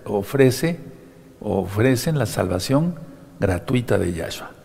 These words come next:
Lo voy a volver a repetir para que lo anoten, hermanos. Es impropio en la actualidad y siempre, es impropio que un predicador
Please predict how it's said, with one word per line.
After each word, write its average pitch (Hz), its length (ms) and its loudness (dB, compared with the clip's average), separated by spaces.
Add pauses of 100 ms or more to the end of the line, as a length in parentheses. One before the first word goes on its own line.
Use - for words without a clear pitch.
(280)
Lo 90 140 0
voy 139 160 8
a 180 60 8
volver 160 280 6
a 151 80 4
repetir 139 420 4
para 117 200 4
que 101 100 0
lo 101 120 2
anoten, 101 420 2
hermanos. 73 540 -10 (720)
Es - 600 4 (160)
impropio 104 960 2
en 101 200 0
la 95 60 2
actualidad 101 840 0 (100)
y 98 100 -6
siempre, 117 580 0 (600)
es 110 140 -4
impropio 131 580 2 (680)
que 107 120 0
un 156 220 4
predicador 127 880 2